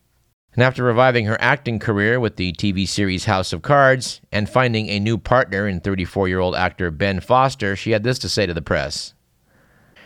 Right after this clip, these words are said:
"Perhaps it's not ladylike to say, but I'd never laughed more, read more, or come more than with Ben. I feel as though I've just graduated. I mean, I never went to college. I was pregnant at twenty-three."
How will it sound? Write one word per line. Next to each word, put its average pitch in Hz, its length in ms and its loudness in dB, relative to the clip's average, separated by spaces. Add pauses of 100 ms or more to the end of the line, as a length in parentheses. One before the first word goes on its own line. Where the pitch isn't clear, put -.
(140)
"Perhaps 175 320 2
it's 143 100 -2
not 147 180 4
ladylike 123 480 2
to 107 80 -4
say, 123 280 4
but 104 120 0
I'd 101 120 2
never 120 200 2
laughed 120 380 2
more, 123 300 2
read 120 220 2
more, 113 400 0
or 107 140 2
come 170 300 0
more 123 340 2
than 110 220 -2
with 87 180 -4
Ben. 76 380 -2 (480)
I - 80 2
feel 156 240 2
as 135 100 2
though 127 140 4
I've 120 100 4
just 147 220 -2
graduated. 120 580 2
I 104 80 0
mean, 113 140 0
I 113 40 0
never 143 220 2
went 127 160 0
to 113 60 -2
college. 110 500 2
I 101 60 2
was 95 160 -2
pregnant 117 400 -2
at 98 80 -8
twenty-three." 104 800 -2